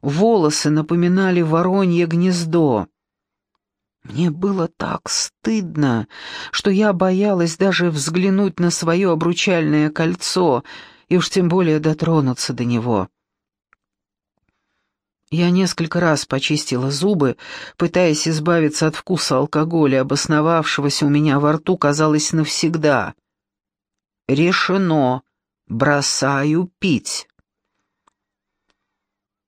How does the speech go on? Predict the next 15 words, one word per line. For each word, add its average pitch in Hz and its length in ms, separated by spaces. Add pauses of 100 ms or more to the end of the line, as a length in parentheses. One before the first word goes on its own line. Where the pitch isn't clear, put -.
Джудит 247 440
сидела 170 460
на 156 140
диване 180 500
и - 20
листала 156 480
журнал. 127 520 (1000)
«Ты 160 120
всё 196 200
ещё 190 240
здесь? 208 540 (920)
Ну 151 120
что - 420
ты 220 220
заводишься?» 156 880